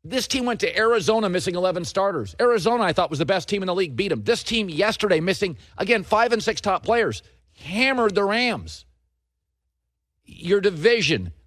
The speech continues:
let's not lie, part of Brady's success was the annual dysfunction of his division. Th-, why are you gonna leave? You got the Lions in your division. You got the Bears as a rookie quarterback in your division. And Kirk Cousins is good, but he doesn't have any superpowers.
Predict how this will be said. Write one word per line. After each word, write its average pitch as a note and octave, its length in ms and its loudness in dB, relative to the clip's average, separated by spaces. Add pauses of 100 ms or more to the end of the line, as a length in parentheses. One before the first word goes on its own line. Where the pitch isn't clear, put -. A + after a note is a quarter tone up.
(280)
let's F3 220 -2
not G3+ 240 0
lie, D3 460 2 (420)
part A3 320 2
of E3+ 180 0
Brady's F3+ 540 2
success - 640 -2
was D3 220 0
the - 180 -4
annual F3+ 400 2
dysfunction D#3+ 680 -2
of D#3 120 -2
his C#3+ 120 -2
division. B2+ 580 -2 (720)
Th-, F3 160 -4
why A#3 320 4
are G#3+ 60 6
you F3 140 2
gonna C#3 180 0
leave? A2 420 -4
You F3 100 0
got F#3 120 2
the D#3 80 -2
Lions G3+ 460 2
in G#3 100 2
your G#3 100 4
division. F#3+ 580 2
You D#3 100 0
got F#3 180 0
the D3 80 -2
Bears F#3 340 0
as E3+ 100 -2
a F3 60 -2
rookie G3 260 -2
quarterback F#3+ 440 0
in F#3 60 -4
your F#3+ 80 0
division. F3 480 -2 (260)
And G#3+ 200 -2
Kirk A#3 220 0
Cousins F#3 340 0
is E3+ 140 -4
good, G#3+ 220 2
but G#3 80 0
he F#3+ 80 -4
doesn't D#3+ 200 -2
have D#3 100 0
any C#3+ 100 -4
superpowers. C3 800 -2